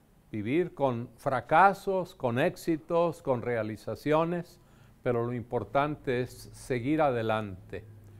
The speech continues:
confiar en Dios, creer en nosotros mismos y creer en los demás. No tengan miedo, es la palabra que más repite Jesús en el Evangelio.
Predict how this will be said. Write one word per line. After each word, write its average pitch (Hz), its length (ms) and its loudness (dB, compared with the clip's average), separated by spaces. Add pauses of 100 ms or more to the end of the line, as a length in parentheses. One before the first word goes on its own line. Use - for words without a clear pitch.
(160)
confiar 160 680 4
en 143 200 -4
Dios, - 720 -8 (340)
creer 165 800 2
en 135 280 0
nosotros 165 760 -2
mismos 131 680 -6 (340)
y 110 120 -6
creer 117 640 -2 (380)
en 104 160 -8
los 135 260 0
demás. - 720 -10 (380)
No 170 280 2
tengan 147 640 0
miedo, 120 560 0 (480)
es 113 120 -6
la 127 180 -2
palabra 123 500 2
que 117 140 -6
más 156 360 2
repite 127 580 -6
Jesús 165 720 -6 (360)
en 104 140 -6
el 107 120 -6
Evangelio. 101 920 -6